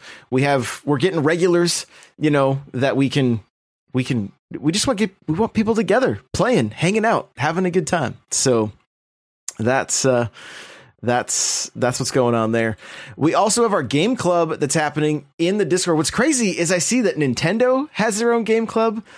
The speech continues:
right now. Uh, Game Explain, I think through their Patreon, they have a game club set up, which is, which is kinda cool. So it's, it's just kinda cool seeing these things pop up, and it's giving us reason to, like, go back and play some of these older games.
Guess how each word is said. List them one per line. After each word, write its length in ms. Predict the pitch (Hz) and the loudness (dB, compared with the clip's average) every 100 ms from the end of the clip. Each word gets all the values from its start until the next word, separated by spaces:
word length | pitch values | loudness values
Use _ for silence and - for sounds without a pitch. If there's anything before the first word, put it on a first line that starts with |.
| - - | -20 -4
right 220 | - 196 | -2 0
now. 280 | 214 214 220 | 0 0 0
Uh, 480 | - 135 127 120 113 - - 123 | -2 0 2 0 -2 -6 -14 -6
Game 240 | 127 165 247 | 0 2 2
Explain, 640 | - - 233 220 226 220 _ | -2 0 2 2 0 -4 _
I 100 | - | -6
think 240 | 139 214 185 | -2 -2 0
through 140 | 185 | 0
their 120 | 165 | 2
Patreon, 680 | 143 165 175 202 202 208 220 - | 2 0 0 0 0 0 -2 -6
they 140 | 131 151 | -2 0
have 140 | 185 | 0
a 60 | 175 | 0
game 240 | 185 190 | 0 0
club 340 | 185 190 190 185 | 0 0 0 -2
set 240 | - 196 | 0 2
up, 220 | 196 202 | 2 0
which 160 | 180 - | -2 -2
is, 240 | 160 139 - - - 139 | -2 -4 -6 -14 -16 -6
which 160 | 165 170 | -4 -2
is 80 | 156 | -2
kinda 240 | 185 160 | -2 -2
cool. 260 | - 170 175 | 0 2 2
So 200 | - 190 | 2 2
it's, 200 | 175 - | 0 -2
it's 160 | 185 175 | -2 0
just 140 | 277 | 0
kinda 200 | 262 226 | 0 0
cool 240 | - 202 185 | 2 2 2
seeing 280 | - 185 | 2 2
these 140 | 180 147 | 0 0
things 220 | 180 143 | 0 0
pop 280 | - 156 156 | -2 -2 0
up, 200 | 185 190 | 0 0
and 100 | 180 | 0
it's 160 | 147 | 0
giving 260 | 165 220 226 | -2 -2 0
us 140 | 180 | 0
reason 300 | 165 196 180 | 2 2 2
to, 100 | 151 | 2
like, 180 | 139 117 120 | 2 2 2
go 160 | 151 | 2
back 320 | 139 139 143 | 2 0 -2
and 100 | 131 | -4
play 180 | - 135 | -2 0
some 200 | 123 139 | 0 -2
of 40 | 131 | -2
these 140 | 113 | 0
older 240 | 131 127 | 0 0
games. 400 | 120 123 127 143 | 0 0 0 -4